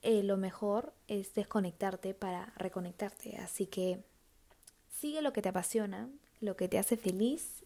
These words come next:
y lo que para ti vale la pena, no para el resto. Te aseguro que te vas a dar cuenta de lo poderoso que eres cuando no te importa lo que el resto piensa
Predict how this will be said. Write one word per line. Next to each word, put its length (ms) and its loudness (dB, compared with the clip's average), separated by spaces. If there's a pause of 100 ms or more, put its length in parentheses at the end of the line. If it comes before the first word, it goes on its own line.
y 120 0
lo 120 2
que 120 -2
para 340 -4
ti 340 2 (380)
vale 300 0
la 120 -2
pena, 300 -6 (680)
no 140 0
para 200 2
el 60 0
resto. 360 -6 (960)
Te 80 2
aseguro 600 6
que 420 0 (160)
te 180 0
vas 560 -2 (100)
a 240 2
dar 180 0
cuenta 320 6
de 80 4
lo 120 0
poderoso 520 2
que 140 2
eres 200 -2 (160)
cuando 560 -2
no 260 -2
te 120 0
importa 560 -2 (340)
lo 140 -2
que 100 -4
el 60 -4
resto 320 -6
piensa 500 -2